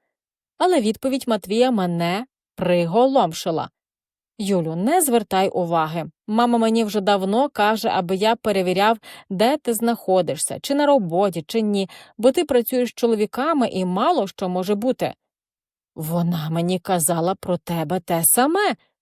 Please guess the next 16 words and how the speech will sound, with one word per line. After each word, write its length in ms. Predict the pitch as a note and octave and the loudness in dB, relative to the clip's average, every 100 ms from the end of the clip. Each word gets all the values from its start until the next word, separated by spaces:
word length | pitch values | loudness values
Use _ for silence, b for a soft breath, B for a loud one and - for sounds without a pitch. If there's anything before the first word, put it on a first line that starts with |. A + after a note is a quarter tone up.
| _ _ - | _ _ -6
вигукнула 600 | E3+ E3 F3 F3+ G#3 B3 | -2 -2 -4 -4 0 0
я. 300 | A#3+ E3+ - _ _ _ _ | 2 0 -4 _ _ _ _
«Бачиш, 560 | A3+ G#3 D#4 - B3+ - b b | 0 2 2 0 -6 -8 b b
як 320 | A#3+ A3+ A3 | 0 0 0
мама 280 | B3 A3+ G3 | 0 0 0
нас 300 | G3+ G#3 - | 0 0 0
любить», 420 | C4+ A#3+ E3+ D3 _ _ _ - | 2 0 -2 -6 _ _ _ -4
засміявся 760 | D4 E4 F#3 D#3 D#3 E3 C3+ - - | -2 -2 -4 -4 -6 -6 -10 -12 -8
чоловік. 540 | F#3 F3 D3+ - - _ _ _ _ - | -4 -4 -6 -10 -16 _ _ _ _ -6
Найсмішніше 960 | G3 G#3+ A3+ - C#4+ - E4+ C#4 G3 F3+ | 0 2 2 0 -2 -4 -6 -2 -4 0
те, 220 | B3+ E4+ | 2 2
що 240 | - - F#3 | 0 -4 -2
донечка 680 | E3+ B3+ E4+ C#4+ - E3+ b b b | 0 0 0 -4 -4 -6 b b b
просто 500 | - F3+ F#3+ - F4 | 0 0 0 -2 -2
викапана 720 | G#3 E3 E3 - F3+ A3 A3+ C4 | 0 0 -2 -4 -4 -2 0 0
свекруха, 680 | - F4 - A#3+ - C#3+ | 0 -2 0 -2 -2 -6